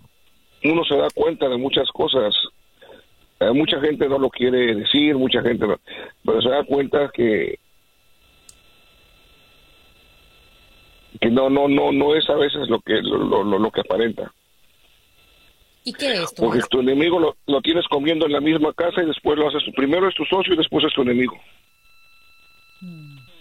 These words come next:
Speaker 1: ¿Eh?
Speaker 2: Ujú.
Speaker 1: Eso
Speaker 2: Bien, Tomás. Eh,
Speaker 1: hay,
Speaker 2: eh, gracias por
Speaker 1: hay
Speaker 2: tu
Speaker 1: una frase que
Speaker 2: impresión.
Speaker 1: dice,
Speaker 2: Sí,
Speaker 1: "Divide
Speaker 2: dígame.
Speaker 1: y vencerás". Eso es lo que a mí no me gustó.
Speaker 2: Mm, fíjate. Gracias, Tomás, por venir y, y, y dar tu opinión. José, muy buenos días. ¿De dónde nos llama José?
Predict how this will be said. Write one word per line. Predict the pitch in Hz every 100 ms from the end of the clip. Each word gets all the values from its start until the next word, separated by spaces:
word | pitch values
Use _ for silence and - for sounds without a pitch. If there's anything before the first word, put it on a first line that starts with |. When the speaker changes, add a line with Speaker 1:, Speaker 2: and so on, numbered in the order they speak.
| - -
Speaker 1:
¿Eh? | 202 143 170 - _ _ _ _ _ _ -
Speaker 2:
Ujú. | 170 156 165 202 269 - - -
Speaker 1:
Eso | 277 - 170
Speaker 2:
Bien, | 202 220
Tomás. | 220 208 226 233 _ _ - -
Eh, | 196
Speaker 1:
hay, | 131 147
Speaker 2:
eh, | 214
gracias | 202 240 233 -
por | -
Speaker 1:
hay |
Speaker 2:
tu | 180
Speaker 1:
una | -
frase | - -
que | 285
Speaker 2:
impresión. | 254 160 156 139
Speaker 1:
dice, | - _
Speaker 2:
Sí, | - - -
Speaker 1:
"Divide | 247 285 294 190
Speaker 2:
dígame. | 208 214 - _
Speaker 1:
y | 285
vencerás". | 135 135 127 127 104 - - - -
Eso | 131 180
es |
lo | 175
que | 143
a |
mí | 143
no | 151
me | 147
gustó. | - - - - _ _ - - _ _ _
Speaker 2:
Mm, | 196 190 180 156 - _ _ _
fíjate. | 180 156 151 156 - - - -
Gracias, | 247 254 269
Tomás, | 240 269
por | 262 240
venir | 233 240 262
y, | 277
y, | 226 240 208 -
y | 220
dar | 240 247
tu | 262
opinión. | 254 247 262 254
José, | 247 254 311 302
muy | 285
buenos | 285 285 247
días. | 285 285 220 202 - - -
¿De | 247
dónde | 254 269
nos | 294
llama | 254 269 285
José? | 269 262 202 156